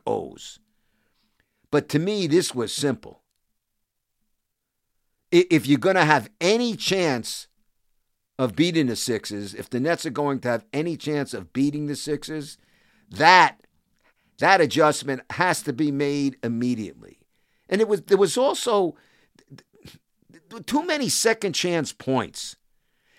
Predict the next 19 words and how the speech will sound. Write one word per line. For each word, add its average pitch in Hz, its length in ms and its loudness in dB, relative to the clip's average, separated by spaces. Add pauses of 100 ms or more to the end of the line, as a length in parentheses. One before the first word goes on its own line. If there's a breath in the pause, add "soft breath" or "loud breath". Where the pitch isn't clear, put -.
(140)
You 202 140 -2
know, 202 120 4
that's 269 300 4
what 226 160 4
bothered 196 400 4
me. 73 300 -10 (440)
C-, - 80 -2 (140)
'cause 160 240 0
this 277 320 -2
Net 220 320 2
team, 151 500 -2 (300 soft breath)
you've 147 240 -2
heard 196 180 0
me 208 140 -4
say 185 320 0
it 175 140 -2 (2250)
from 143 380 -2 (400)
each - 340 -2
week. 190 420 0